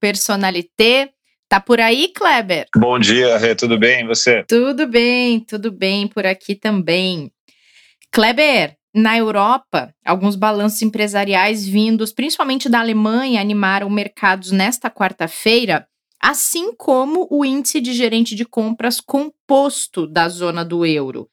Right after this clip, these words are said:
Speaker 1: que subiu pra cinquenta e quatro vírgula nove. O que que significa essa pontuação? Ela é realmente boa pro mercado? Ela é um bom resultado?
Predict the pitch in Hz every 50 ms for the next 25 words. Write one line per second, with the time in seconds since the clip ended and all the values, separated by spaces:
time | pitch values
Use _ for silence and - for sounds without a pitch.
0 | _ _ _ _ - - - - - 208 190 226 240 240 - - 254 240 - -
1 | 269 254 247 - 269 262 320 320 339 320 320 _ - 269 240 247 - 269 262 233
2 | 214 233 226 233 208 240 247 247 254 262 247 240 233 226 220 214 214 202 185 175
3 | 180 165 - _ _ _ _ _ - 226 - - 302 320 320 - - 392 392 453
4 | 427 403 403 - - - 285 285 - 311 285 - - 240 - - - 226 240 247
5 | 233 226 - - - - 233 233 240 208 196 190 185 190 180 202 208 240 330 320
6 | 254 220 208 202 208 240 294 - - - 233 - - 175 160 160 196 226 302 359
7 | 339 226 175 - _ _ - 180 170 165 156 156 - - 247 247 302 339 311 233
8 | 208 175 165 160 160 160 165 175 202 220 214 190 185 180 170 165 185 156 151 143
9 | _ - 220 262 427 403 233 180 135 -